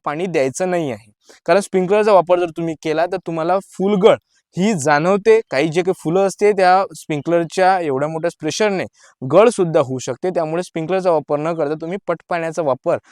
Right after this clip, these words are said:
तूर या पिकामध्ये अशा अवस्थेमध्ये आपल्याला करायचा आहे. मित्रांनो, त्याचबरोबर या अवस्थेमध्ये आपल्याला अळीचं नियंत्रण देखील करायचं आहे, कारण अळी मोठ्या प्रमाणात या अवस्थेमध्ये आपल्याला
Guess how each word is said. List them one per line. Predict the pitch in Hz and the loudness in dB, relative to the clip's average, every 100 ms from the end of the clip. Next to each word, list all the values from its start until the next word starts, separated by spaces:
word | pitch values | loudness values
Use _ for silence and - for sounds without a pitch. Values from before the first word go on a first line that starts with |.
| _ _ | _ _
तूर | 190 190 | 0 2
या | 160 | 0
पिकामध्ये | 143 135 127 131 180 - | -2 -2 -2 -4 -6 -8
अशा | 127 190 | -2 0
अवस्थेमध्ये | 127 - 123 120 160 | 0 -6 -10 -6 -6
आपल्याला | 147 156 - | -4 -6 -4
करायचा | 139 107 - 95 | -4 -4 -10 -16
आहे. | 101 _ - _ - | -18 _ -20 _ -2
मित्रांनो, | 196 254 240 | 2 2 4
त्याचबरोबर | 202 208 202 214 220 190 | 4 4 2 2 2 2
या | 151 214 | 4 4
अवस्थेमध्ये | 196 - 185 180 196 | 4 -2 -4 0 0
आपल्याला | 180 202 | 0 -2
अळीचं | 147 147 160 190 | 0 -2 -4 -6
नियंत्रण | 175 170 160 175 | -6 -6 -8 -8
देखील | 151 156 143 | -8 -8 -6
करायचं | 127 120 110 | -6 -4 -6
आहे, | 104 | -6
कारण | 131 175 | -6 -4
अळी | 143 151 | -2 -2
मोठ्या | 175 151 156 | -4 -6 -8
प्रमाणात | 147 143 147 139 | -8 -10 -8 -6
या | |
अवस्थेमध्ये | 117 120 - 123 131 | -6 -8 -10 -8 -8
आपल्याला | 131 135 175 | -6 -6 -6